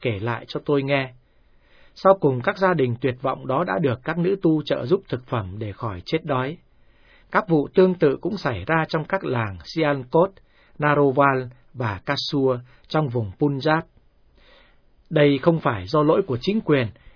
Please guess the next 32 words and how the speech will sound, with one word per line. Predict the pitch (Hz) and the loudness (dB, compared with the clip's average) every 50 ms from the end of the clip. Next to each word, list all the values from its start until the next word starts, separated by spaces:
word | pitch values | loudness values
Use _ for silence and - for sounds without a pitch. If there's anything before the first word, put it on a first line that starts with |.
| _ _ - | _ _ -2
vì | 139 135 123 | 0 0 0
chính | - 196 226 | 0 -2 -2
quyền | 214 - 151 135 127 117 110 - | 0 2 2 2 2 0 -2 0
tìm | 135 131 123 113 | 0 0 0 0
trợ | 113 - 135 - 127 | -2 -4 -4 -2 0
giúp | 135 202 - - - | 0 0 -2 0 -4
tất | 233 226 - | -6 -6 -2
cả | - 226 214 101 98 | -4 -4 -2 -2 -4
mọi | 117 127 147 135 | -4 -4 -4 -4
người, | 123 123 123 113 107 95 - - _ _ _ _ _ _ _ - | -2 -2 0 -2 -2 -6 -10 -18 _ _ _ _ _ _ _ 0
nhưng | 180 185 180 | 0 2 4
nó | 180 196 240 240 | 4 2 2 2
tùy | - 151 131 127 | 2 0 0 0
thuộc | - 135 131 127 - | 0 -4 -4 -2 -2
nơi | 165 170 170 | -2 -2 0
thái | - 196 208 | 0 0 0
độ | 180 151 143 131 - | 0 0 -2 -2 -4
kỳ | - 131 123 117 123 | -4 -2 -2 -2 -2
thị | - 139 131 131 - | -2 -4 -4 -4 -8
của | - 110 | -8 -6
nhân | 107 135 165 160 156 | 0 0 0 0 2
viên | 147 160 160 160 156 147 | 2 4 4 4 4 2
nhiều | 135 127 123 113 104 107 - | -2 0 0 0 -2 -4 -6
tổ | 120 107 92 90 | -8 -8 -8 -4
chức | - - 196 196 | -2 -2 -2 0
Hồi | - 120 117 107 98 95 | -2 -4 -4 -4 -4 -6
giáo | 101 120 120 135 175 190 - | -4 -2 -2 -2 -4 -2 0
tư | 165 151 | 0 0
nhân | 147 143 143 143 135 135 | 2 0 -2 -2 -2 -6
phi | 127 - 156 139 123 | -4 -2 -2 -2 0
chính | - 147 151 180 - | -2 -4 -4 -2 -2
quyền. | 139 120 107 | -2 -2 -2